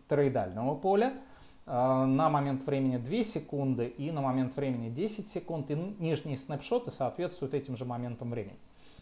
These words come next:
Вот. Но самое главное — сухой остаток. При достаточно быстром начальном вращении вы можете диполь дотянуть до десять пятнадцатый гауссов.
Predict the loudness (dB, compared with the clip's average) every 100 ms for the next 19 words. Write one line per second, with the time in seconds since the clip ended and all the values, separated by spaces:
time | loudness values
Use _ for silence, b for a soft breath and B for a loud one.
0 | b b b -20 -20 -20 -20 -20 -12 -2
1 | 0 2 2 4 6 6 6 6 6 2
2 | -2 -4 -4 0 6 6 6 2 2 -2
3 | -18 B B B B 0 4 4 4 0
4 | 0 -4 0 0 -2 -2 -2 -2 0 0
5 | 0 -2 -4 -4 -4 -2 -2 -2 -2 -2
6 | 0 0 0 -2 -4 -2 0 4 4 2
7 | -6 -4 -4 -2 -2 -2 -6 -8 -8 -8
8 | -6 -10 -6 -6 -6